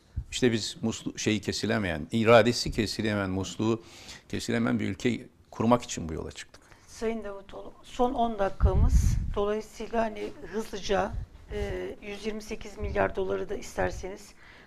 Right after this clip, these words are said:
Speaker 2: konuşalım. Yüz yirmi sekiz milyar dolar Merkez Bankası'ndaki rezervin, e, eridiğini ilk önce sizin partinizdeki ekonomi kurmayları, Kerim Rota, Serkan Özcan, İbrahim Turhan,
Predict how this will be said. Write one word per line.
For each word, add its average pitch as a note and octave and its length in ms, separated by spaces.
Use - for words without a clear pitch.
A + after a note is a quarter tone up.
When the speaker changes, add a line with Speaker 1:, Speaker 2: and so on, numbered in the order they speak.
Speaker 2:
konuşalım. A3+ 560
Yüz G3 160
yirmi G#3 180
sekiz A3 360
milyar G3 480
dolar G3 440
Merkez F#3+ 380
Bankası'ndaki - 680
rezervin, G3 600
e, G3 420
eridiğini A3 600
ilk C4 280
önce A3 260
sizin B3+ 340
partinizdeki G#3+ 760
ekonomi A#3 400
kurmayları, E3+ 560
Kerim G3 360
Rota, F#3+ 340
Serkan - 420
Özcan, F3 520
İbrahim F3 360
Turhan, E3+ 400